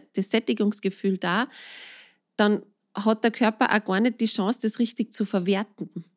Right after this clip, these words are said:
Es kommt ja immer wieder was nach, also durch dieses ganze Snacken. Ich bin auch überhaupt kein Fan von diesem Dahinsnacken,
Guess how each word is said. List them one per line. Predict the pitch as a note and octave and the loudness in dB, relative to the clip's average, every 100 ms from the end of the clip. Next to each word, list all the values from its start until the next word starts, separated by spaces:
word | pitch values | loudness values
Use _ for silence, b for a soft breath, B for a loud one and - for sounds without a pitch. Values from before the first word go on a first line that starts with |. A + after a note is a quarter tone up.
| _ | _
Es | - A#3+ - | 0 0 2
kommt | - C4+ | 4 6
ja | C4+ | 6
immer | C4+ C4 | 6 6
wieder | C4 A3+ | 4 2
was | A3 | 2
nach, | G#3+ E3+ E3+ - | 2 0 -2 -2
also | G3+ G#3 | -2 -2
durch | F#3+ A3 | -2 -2
dieses | - G#3+ G#3 | -2 -2 -2
ganze | - F#3+ - | 0 0 0
Snacken. | G3 G3+ F3+ F3+ | -2 -2 -2 -2
Ich | G3 B3+ | -2 0
bin | C4 A#3+ | 0 -2
auch | - F3+ - | 0 0 0
überhaupt | G#3 G#3 F#3+ | 0 0 -4
kein | G3 | -8
Fan | - E3 F3 | -4 -4 -4
von | F3+ | -4
diesem | F3 F3+ | -4 -4
Dahinsnacken, | F3+ G3 G3+ G3 C#3+ C#3+ - | -2 0 2 0 -4 -8 -10